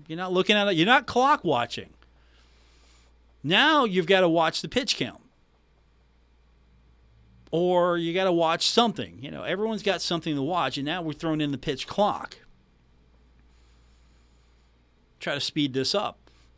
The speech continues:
Also, the base size has increased. Base size is from fifteen inches to eighteen inches. That's a big deal.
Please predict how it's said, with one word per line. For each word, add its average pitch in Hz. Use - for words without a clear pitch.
Also, 233
the 160
base 233
size 196
has 185
increased. 143
Base 247
size 202
is 175
from 139
fifteen 269
inches 240
to 139
eighteen 170
inches. -
That's 285
a 190
big 165
deal. 202